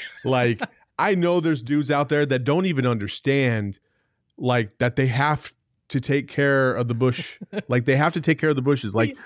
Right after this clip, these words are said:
Speaker 2: you have, you can't, you have to trim the weeds, but you can't scorch the earth,
Speaker 1: Listen,
Speaker 2: if you know what I'm saying.
Speaker 1: if you're going from bite-sized candy bar to king-sized candy bar, that's more than bush,
Speaker 2: That's
Speaker 1: all
Speaker 2: probably
Speaker 1: right?
Speaker 2: like a pound
Speaker 1: I,
Speaker 2: of
Speaker 1: I
Speaker 2: hair
Speaker 1: feel
Speaker 2: right
Speaker 1: like,
Speaker 2: there.
Speaker 1: I feel like you need more than the, uh,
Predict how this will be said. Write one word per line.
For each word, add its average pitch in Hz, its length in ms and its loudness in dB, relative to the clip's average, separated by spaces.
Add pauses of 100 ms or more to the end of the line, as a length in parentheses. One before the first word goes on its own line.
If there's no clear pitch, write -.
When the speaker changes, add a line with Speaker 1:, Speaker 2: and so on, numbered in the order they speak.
(120)
Speaker 2:
you 170 160 0
have, 196 340 2 (280)
you 165 100 2
can't, 220 220 0
you 180 180 2
have 208 340 0 (360)
to 156 120 -4
trim 196 280 0
the 175 80 2
weeds, 151 640 2 (300)
but 131 160 -2
you - 80 -12
can't 175 220 0
scorch - 380 -2
the 131 160 2
earth, 117 260 0
Speaker 1:
Listen, 302 240 0
Speaker 2:
if 107 60 2
you 131 80 4
know 127 80 4
what 123 80 2
I'm 113 120 0
saying. 107 260 0
Speaker 1:
if - 60 -8
you're 359 120 0
going 349 240 0
from 269 200 0
bite-sized 226 520 -2
candy 233 260 -4
bar 208 200 -4
to 175 80 -8
king-sized 208 600 -6
candy 202 300 -10
bar, 196 340 0 (220)
that's 262 200 -2
more 330 220 2
than 190 160 0
bush, 127 380 0
Speaker 2:
That's - 100 0
Speaker 1:
all 175 80 0
Speaker 2:
probably 113 160 2
Speaker 1:
right? 101 120 0
Speaker 2:
like - 20 -
a 92 40 -4
pound 117 300 0
Speaker 1:
I, 113 60 2
Speaker 2:
of - 40 2
Speaker 1:
I - 40 -6
Speaker 2:
hair 120 80 2
Speaker 1:
feel 113 120 2
Speaker 2:
right - 60 2
Speaker 1:
like, 359 120 0
Speaker 2:
there. 104 220 -2
Speaker 1:
I 240 120 0
feel 359 180 0
like 370 180 0
you 277 80 0
need 262 200 -2
more 220 320 0
than 202 220 0
the, 190 260 2
uh, 170 400 2